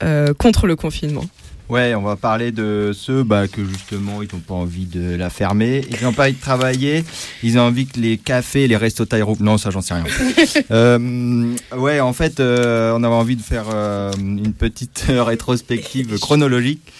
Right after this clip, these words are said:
Speaker 2: de, bah, bah, de tout un tas de choses, euh, qui sont passées, euh, notamment en Italie, en Espagne, contre les con-, les mesures restrictives, parce que c'était pas forcément des confinements, que ce soit des couvre-feux ou toute autre mesure, euh,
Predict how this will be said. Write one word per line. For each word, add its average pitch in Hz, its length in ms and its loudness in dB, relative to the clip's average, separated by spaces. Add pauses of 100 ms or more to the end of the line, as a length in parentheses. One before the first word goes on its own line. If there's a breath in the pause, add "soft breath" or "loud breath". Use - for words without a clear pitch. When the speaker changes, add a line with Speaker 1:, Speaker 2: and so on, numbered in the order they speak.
(420 loud breath)
Speaker 2:
de, 113 760 0
bah, 110 300 2
bah, 104 200 -2
de 98 220 -4 (240)
tout 127 200 -8
un 104 100 -2
tas 98 160 -6
de - 100 -16
choses, 120 320 -2
euh, 90 220 -2 (140)
qui - 100 -6
sont 107 180 -2
passées, 107 480 0 (800)
euh, 98 180 -2
notamment 110 380 2
en 117 80 4
Italie, 110 360 2
en 110 80 2
Espagne, 117 340 0
contre 113 200 -2
les 98 100 2
con-, 104 260 0
les 98 200 0
mesures 113 500 4
restrictives, 117 580 -2 (260)
parce - 160 -20
que - 100 -8
c'était 98 160 -4
pas 110 120 0
forcément 110 320 0
des 107 80 0
confinements, 113 440 2 (440 loud breath)
que - 80 -6
ce 107 140 -2
soit 107 160 0
des 104 100 -2
couvre-feux 113 580 0
ou 101 160 -4
toute - 220 -6
autre 117 180 0
mesure, 107 360 2 (580 soft breath)
euh, 98 220 -6